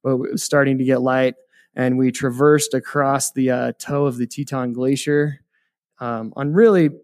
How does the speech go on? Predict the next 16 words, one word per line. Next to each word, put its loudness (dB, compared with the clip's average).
a -8
pretty 2
benign 2
looking -4
snowfield, 0
and -2
roped 0
up, 2
put, -2
um, -6
our -4
ice 2
axes 0
on, 0
got 0
our 0